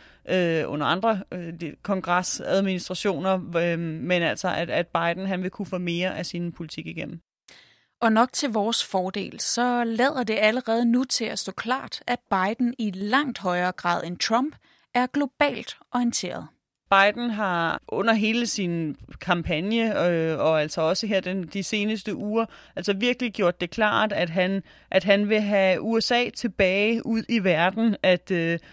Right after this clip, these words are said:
Speaker 1: at, øh, at, at U S A igen skal være, skal være en, øh, en allieret. Øhm,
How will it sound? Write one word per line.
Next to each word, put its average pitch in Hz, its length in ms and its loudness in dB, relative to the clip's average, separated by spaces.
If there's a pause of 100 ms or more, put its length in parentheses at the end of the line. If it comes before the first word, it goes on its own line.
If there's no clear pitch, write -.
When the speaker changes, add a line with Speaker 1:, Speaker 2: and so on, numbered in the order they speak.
(220)
Speaker 1:
at, 180 280 0
øh, 160 320 -2
at, 175 240 2
at 180 140 -2
U 208 180 2
S 208 100 0
A 220 80 2
igen 220 460 2
skal 214 300 -2
være, 151 380 2
skal 175 260 -4
være 175 280 2
en, 175 340 -2
øh, 160 200 -2
en 185 220 -4
allieret. 185 720 0 (460)
Øhm, 170 560 2